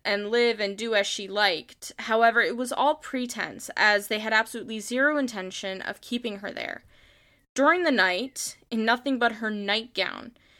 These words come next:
she was moved to Loch Leven, where she would be imprisoned under the watchful eye of Laird William Douglas,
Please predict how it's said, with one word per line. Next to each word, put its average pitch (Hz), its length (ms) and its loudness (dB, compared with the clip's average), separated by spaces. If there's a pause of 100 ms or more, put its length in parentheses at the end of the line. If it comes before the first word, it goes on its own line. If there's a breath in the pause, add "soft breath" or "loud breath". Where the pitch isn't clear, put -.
(140 soft breath)
she - 200 -2
was 247 200 0
moved 269 300 2
to 240 100 -4
Loch 233 260 0
Leven, 185 460 0
where 196 320 4
she 220 280 -6
would 214 280 -4
be 208 280 -4
imprisoned 247 720 -2
under 220 220 -2
the 208 100 -6
watchful 247 600 -2
eye 208 360 4
of 190 160 -6
Laird 214 420 0
William 202 380 -6 (180)
Douglas, 185 680 -6